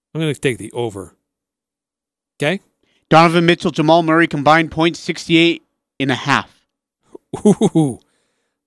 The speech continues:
Speaker 1: Uh, I'm gonna take the, oh, I'm gonna take the under, actually.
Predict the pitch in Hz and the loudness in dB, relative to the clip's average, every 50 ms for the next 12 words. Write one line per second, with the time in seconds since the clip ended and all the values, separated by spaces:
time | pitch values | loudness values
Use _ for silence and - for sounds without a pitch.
0 | _ _ _ _ - 135 135 143 147 143 147 147 147 151 - 139 165 185 196 190 | _ _ _ _ -10 -6 -4 -2 -2 0 0 0 -2 -2 -4 -4 -4 -2 -2 -4
1 | 180 - 180 175 165 165 - - 151 151 147 143 139 135 135 135 131 117 - _ | -2 0 0 0 0 -2 -4 -6 -4 -2 0 0 0 0 -2 -2 -4 -6 -10 _
2 | _ _ _ _ _ _ _ _ _ _ _ _ _ _ _ _ _ _ _ _ | _ _ _ _ _ _ _ _ _ _ _ _ _ _ _ _ _ _ _ _
3 | _ _ _ _ _ _ _ _ - - 110 113 110 92 - _ _ - 156 170 | _ _ _ _ _ _ _ _ -14 -12 -12 -12 -12 -14 -16 _ _ -6 -4 -2
4 | 156 160 151 127 135 - 123 127 131 123 117 107 104 104 95 - - 113 104 101 | 0 0 -2 -2 -6 -8 -8 -8 -6 -6 -6 -6 -8 -10 -12 -14 -14 -14 -14 -14
5 | - | -16